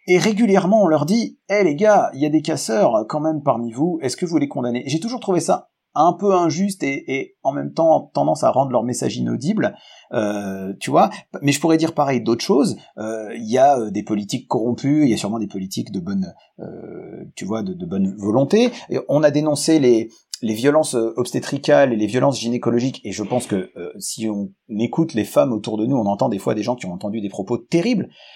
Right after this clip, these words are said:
Et en même temps, peut-être c'est pas du tout la majorité. Peut-être qu'on connaît aussi beaucoup de gynécos qui sont, euh, adorables et gentils et respectueux, voire, euh, voire franchement féministes. Et je pourrais dire pareil sur les prêtres, je pourrais dire pareil sur les profs, je pourrais dire pareil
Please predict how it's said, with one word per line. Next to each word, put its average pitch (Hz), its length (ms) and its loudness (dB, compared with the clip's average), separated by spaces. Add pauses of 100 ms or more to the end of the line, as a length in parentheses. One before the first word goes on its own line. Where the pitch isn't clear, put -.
(160)
Et 151 100 4
en 135 60 2
même 147 200 2
temps, 170 280 2 (120)
peut-être 143 340 0
c'est - 200 -4
pas 98 140 -2
du 98 180 -12
tout 107 140 -8
la 101 100 -6
majorité. 104 540 -2
Peut-être 131 260 -2
qu'on 120 80 -8
connaît 113 220 -2
aussi 110 220 -6
beaucoup 143 260 0
de 113 40 -4
gynécos 120 400 -4
qui 104 120 -8
sont, 95 320 -6
euh, 71 200 -12 (100)
adorables 120 560 2
et 95 40 -4
gentils 120 580 -4
et 95 80 -6
respectueux, 120 640 0
voire, 101 440 0 (340)
euh, - 40 -14 (140)
voire 90 200 -4
franchement 107 280 -2
féministes. 175 480 2 (220)
Et 127 80 0
je - 80 0
pourrais 151 220 2
dire 135 200 2
pareil 123 260 4
sur 87 200 -4
les 92 80 -6
prêtres, 220 380 0
je - 60 -12
pourrais 104 140 -4
dire - 180 -2
pareil 110 200 0
sur 92 160 -4
les 98 80 -4
profs, 196 380 0
je - 40 -20
pourrais 104 140 -4
dire 98 140 -8
pareil 110 220 -6